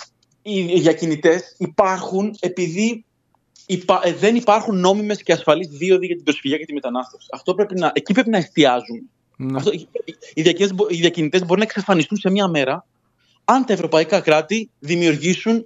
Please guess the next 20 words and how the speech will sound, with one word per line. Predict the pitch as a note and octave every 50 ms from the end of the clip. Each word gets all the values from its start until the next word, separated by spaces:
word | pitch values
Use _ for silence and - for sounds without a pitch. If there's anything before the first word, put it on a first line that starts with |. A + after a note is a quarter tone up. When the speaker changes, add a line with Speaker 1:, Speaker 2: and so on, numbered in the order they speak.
| _
Speaker 1:
ανοιχτές | - E3 D#3+ D#3+ D#3 - - G#3 G3+ F3 D3+
διόδους | C#3+ D3 D#3 E3+ E3+ E3+ A3 G#3 - _ -
για | - E3+ F3
την | E3+ D#3+
προσφυγιά, | C#3+ D3+ D3 - C#3+ C#3 E3 C3+ A2 - - _ _
όπως | - D#3+ E3 - G3+ -
υποχρεούνται | - - - E3+ - D#3+ C#3+ D3 G3+ C#4 A3 F#3+
να | F3 C#3+
το | - B2
κάνουν | - - A2+ A2 A2 A2+ A2 - _ _ _ _
από | - C3+ - C#3+
τη | C3+ -
συνθήκη | C3+ C#3 C#3+ F#3+ F3+ G3
της | D#3+ C#3+
Γενέβης. | C#3+ C#3 D#3+ F3 D#3 A2 - - - _ _ _ _ _ _ _ _ -
Αυτό | - - - - C4
είναι | C4+ B3+
το | - F3
ζήτημα. | C#3+ C#3+ B2+ - A#2 A2+ - - - _ _ _ _ _ _
Ότι | - - D3+ D3 E3 D3 C#3+